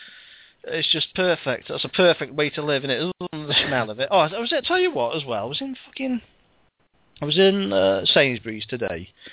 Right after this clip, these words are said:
uh, with me missus, and we're walking around Sainsbury's, so she goes, "Oh, can you get me some, a packet of crisps?" Or, "Oh, I'll go and get a packet of crisps." I walked down this packet of crisps aisle, there was a woman there, decent, classy looking bird,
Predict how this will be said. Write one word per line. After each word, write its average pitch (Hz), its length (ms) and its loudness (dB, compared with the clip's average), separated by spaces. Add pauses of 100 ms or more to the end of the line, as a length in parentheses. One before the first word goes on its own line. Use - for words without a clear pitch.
(640)
uh, - 40 -12
with 120 140 -8
me 127 80 0
missus, 101 420 -2 (340)
and 107 100 -10
we're 120 80 -6
walking 147 240 2
around 139 180 2
Sainsbury's, 104 480 -2
so - 80 -2
she 123 120 -2
goes, 120 120 -6
"Oh, 165 160 4
can 170 160 -8
you 175 60 -6
get 175 160 -2
me 175 120 -4
some, 160 360 -8
a 127 40 -6
packet 151 360 -4
of 147 80 -8
crisps?" - 360 -6
Or, 110 120 -10
"Oh, 139 240 4
I'll 131 80 4
go 135 80 -6
and 147 100 -4
get 135 120 0
a - 20 -6
packet 131 140 2
of 127 60 -8
crisps." 120 160 -6
I 156 60 -4
walked 214 200 4
down 202 100 2
this 196 140 -4 (100)
packet 190 260 -2
of 170 60 -6
crisps - 420 -4
aisle, 76 300 -12 (380)
there 185 60 0
was 180 120 2
a 208 40 6
woman 240 220 2
there, 123 100 0
decent, - 560 -6
classy 208 340 -4
looking 180 300 -8
bird, 107 380 -8